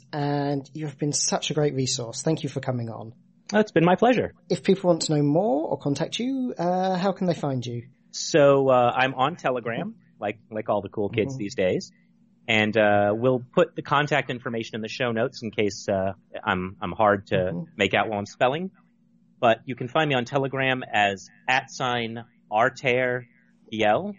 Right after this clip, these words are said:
Speaker 2: and that's spelled A R T A I R G E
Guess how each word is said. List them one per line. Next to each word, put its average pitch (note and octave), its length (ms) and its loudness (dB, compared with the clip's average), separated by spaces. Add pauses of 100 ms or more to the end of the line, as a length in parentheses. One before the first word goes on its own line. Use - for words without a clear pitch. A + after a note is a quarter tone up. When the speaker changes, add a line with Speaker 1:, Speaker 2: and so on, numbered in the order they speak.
Speaker 2:
and G#2+ 120 -6
that's A#2+ 180 -4
spelled G#2+ 420 0 (320)
A A#2 220 2
R C3+ 340 2 (580)
T B2 300 -4
A D3+ 340 2 (440)
I G#2+ 280 2
R C#3 420 2 (720)
G A#2+ 180 -6
E C3 540 -2